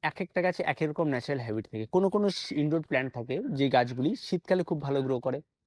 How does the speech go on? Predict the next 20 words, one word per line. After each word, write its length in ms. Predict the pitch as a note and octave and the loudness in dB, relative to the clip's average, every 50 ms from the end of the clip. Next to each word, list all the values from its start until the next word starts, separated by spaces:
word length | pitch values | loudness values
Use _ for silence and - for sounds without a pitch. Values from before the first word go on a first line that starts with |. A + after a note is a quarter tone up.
| _ _ _ - | _ _ _ -2
কিছু 160 | G3+ F#3+ - G3 F#3 | 0 2 4 4 4
আছে 120 | E3+ - D3+ C3 | 4 2 0 0
গ্রীষ্মকালে 480 | C#3 C3 A2+ - C3 C3 C3 C3+ C#3+ C3 - | 0 -2 -2 -2 -2 0 0 0 0 0 -2
খুব 100 | C#3+ C3 C3 | -2 -2 -2
ভালো 140 | C3 C3+ C3+ C3 B2+ | -2 -2 -2 0 0
গ্রো 100 | C3+ B2+ B2+ - | 0 -2 0 -2
করে, 120 | B2 B2+ D3 _ _ _ _ _ - | -2 -4 -4 _ _ _ _ _ -2
কিছু 180 | - F#3+ - A#3 G3+ F#3+ | -2 0 2 4 6 6
রয়েছে 240 | F#3 F3+ - E3 D#3+ F3 - - _ - B2+ | 6 4 4 2 -2 -2 -2 -8 _ -4 -4
আপনার 220 | - - C3 B2 B2 A#2+ | -2 0 0 -2 0 2
বর্ষাকালে 420 | A2+ A2 G#2+ - C#3+ C3+ C#3+ C#3+ C3 - | 2 0 0 0 -2 -2 0 0 0 -2
খুব 100 | D3 C3 C3+ | -2 -2 0
ভালো 140 | C3+ C3+ C3+ B2+ | 0 0 0 0
গ্রো 120 | C3+ C3 B2 - | 0 -2 0 0
করে। 120 | B2+ B2 C#3+ - _ _ _ _ _ _ - | 0 -2 -2 -4 _ _ _ _ _ _ -4
এরকম 220 | A#2+ C3+ B2+ C#3+ C#3+ C#3 | -4 -2 -2 -2 -4 -2
প্রচুর 240 | - C#3 A#2 - C#3+ B2+ A#2 | -2 -4 -2 0 -2 -2 -2
ধরনের 280 | B2+ A#2 A#2+ B2+ C3 B2 - | -2 -2 0 0 0 0 0
গাছ 140 | A2 A2+ A2+ - | -2 -2 -2 -2
রয়েছে, 180 | - C#3 C#3 E3+ | -4 -2 -2 -2